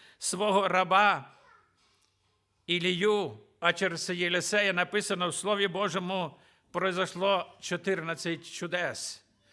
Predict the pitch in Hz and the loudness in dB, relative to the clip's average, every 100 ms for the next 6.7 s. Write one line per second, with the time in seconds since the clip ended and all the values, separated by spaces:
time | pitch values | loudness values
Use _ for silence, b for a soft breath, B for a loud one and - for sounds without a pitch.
0 | b b b b 143 190 - 208 208 - | b b b b -4 -4 4 4 4 2
1 | 185 208 196 196 226 190 175 170 208 202 | -2 -2 -2 -2 -2 -2 -2 -2 -2 -2
2 | 185 185 185 196 208 208 196 208 170 202 | -2 -4 -2 0 2 2 2 -4 -2 0
3 | 214 - b b b - 185 180 196 220 | 0 -4 b b b -6 -4 -2 0 0
4 | 202 190 - 180 - 180 220 208 175 190 | 0 -2 -2 -4 -2 0 2 2 0 0
5 | 185 165 170 139 180 190 - 220 220 202 | 0 0 -2 -2 -4 -2 -2 -2 0 0
6 | 196 185 214 220 196 170 127 | 0 -2 -4 0 2 2 -2